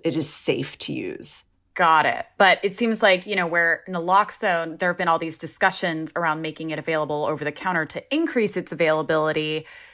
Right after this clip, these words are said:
Speaker 2: because it's so useful in these, like, acute overdose situations. It seems like what you're saying is buprenorphine is more helping people combat, like, chronic difficulties of opioid addiction. Is that right?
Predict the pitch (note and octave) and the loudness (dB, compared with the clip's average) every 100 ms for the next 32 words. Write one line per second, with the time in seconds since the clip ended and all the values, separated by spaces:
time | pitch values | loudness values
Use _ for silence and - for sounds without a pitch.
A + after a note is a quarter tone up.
0 | - G#3 G3+ F3 F#3 F#3+ F3 F3 - F3+ | -2 0 0 -2 0 0 2 0 2 2
1 | E3+ E3+ D#3+ D3+ C#3+ C#3+ D#3+ - G3+ - | 4 0 -2 -4 -4 -4 -6 -4 -4 2
2 | F#3 F#3 F3 D#3+ D#3+ - D3+ D3+ D#3 C#3+ | 2 4 2 0 -2 -2 -2 -2 -6 -8
3 | - F3+ E3+ D#3 - - - - F3 - | -6 -2 2 2 0 -20 -16 -6 -4 0
4 | C#4 B3 F#3+ F3 F#3 F3+ E3 E3 - E3+ | 4 4 2 0 -2 0 2 2 2 0
5 | D#3 D#3+ E3 - E3+ D#3 D#3 D3+ D3 - | 0 -2 -4 -4 -2 2 4 4 2 -2
6 | - E3+ E3 D#3+ E3+ D#3+ D3+ D3 F3 D#3 | -6 -4 -4 -6 -8 -4 -4 -4 -2 4
7 | D3 C#3+ - C#3+ C#3+ - _ _ - F#3+ | 4 4 0 -6 -6 -12 _ _ -2 4
8 | F3 E3 - F3+ E3 D#3+ C#3 - C#3 C3 | 4 4 4 4 4 0 0 0 -2 -2
9 | - - C#3+ C#3 B2 D#3+ D#3 C#3 C3 C3+ | -4 2 2 2 0 -2 2 2 2 0
10 | B2+ - B2+ C3 E3 E3+ F3 | -2 -2 -6 2 4 6 4